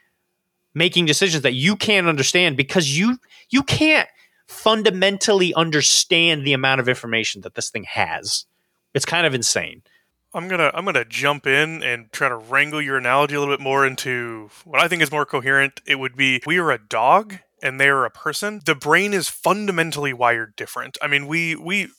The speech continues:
Speaker 2: we have already hit neural nets that we're just like, "Yeah, we, we don't, we don't know how this very pr-, rudimentary A I, how it's, you know, how it's performing," because it just wires differently. And, and to this extent, you know, I'd say, you know, Aleph, like, we are like dogs, you know, we're, we're, we're smart, we're intelligent,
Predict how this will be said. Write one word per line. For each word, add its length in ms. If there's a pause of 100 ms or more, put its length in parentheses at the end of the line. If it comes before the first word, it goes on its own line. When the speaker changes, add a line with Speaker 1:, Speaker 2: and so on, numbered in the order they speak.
(120)
Speaker 2:
we 140
have 100
already 300
hit 240
neural 260
nets 300
that 140
we're 120
just 220
like, 200
"Yeah, 280 (580)
we, 340
we 120
don't, 240 (160)
we 100
don't 220
know 300
how 260
this 400
very 280
pr-, 200 (100)
rudimentary 580
A 200
I, 280
how 280
it's, 240
you 80
know, 100
how 120
it's 100
performing," 480
because 260
it 140
just 240
wires 500
differently. 560 (520)
And, 360
and 140
to 80
this 140
extent, 500
you 100
know, 80
I'd 140
say, 260
you 80
know, 140
Aleph, 320
like, 160
we 140
are 120
like 180
dogs, 560
you 100
know, 120
we're, 200
we're, 180
we're 140
smart, 300
we're 100
intelligent, 520